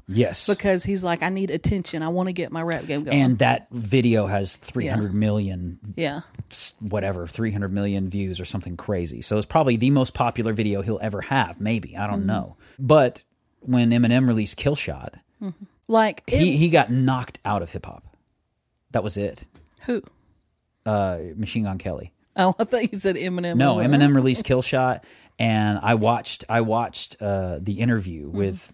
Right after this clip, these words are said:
Speaker 1: with, uh, Machine Gun Kelly afterwards where they're asking him about Killshot, and he goes, "Dude, I had something ready. I had a clip ready to go." And he does this, like, kind of thing, like it's a battle, you know, whatever. He's like, "I had a clip ready to go," and he released Killshot,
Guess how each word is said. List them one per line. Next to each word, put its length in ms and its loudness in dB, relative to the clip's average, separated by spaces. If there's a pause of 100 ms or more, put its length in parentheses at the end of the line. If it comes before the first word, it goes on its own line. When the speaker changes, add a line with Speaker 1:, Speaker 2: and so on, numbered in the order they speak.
(160)
Speaker 1:
with, 300 -6
uh, 280 -4
Machine 280 -4
Gun 140 -2
Kelly 280 -2
afterwards 400 -6
where 80 -6
they're 160 -4
asking 280 -4
him 60 0
about 200 0
Killshot, 320 -4
and 100 -8
he 60 -6
goes, 160 -8
"Dude, 320 -4 (720)
I 140 2
had 420 0
something 460 -2
ready. 440 -2
I 60 -6
had 220 -4
a 60 -2
clip 280 -2
ready 300 0
to 100 -2
go." 300 -2
And 80 -2
he 80 0
does 200 -2
this, 140 -8
like, 140 -4
kind 140 0
of 60 -4
thing, 180 0
like 140 -4
it's 120 -14
a 40 -10
battle, 400 -6
you 80 -2
know, 80 -2
whatever. 160 -2
He's 100 -8
like, 100 -10
"I 80 -4
had 200 0
a 40 0
clip 280 0
ready 300 0
to 80 -4
go," 400 2
and 140 -6
he 100 -2
released 360 -4
Killshot, 520 -4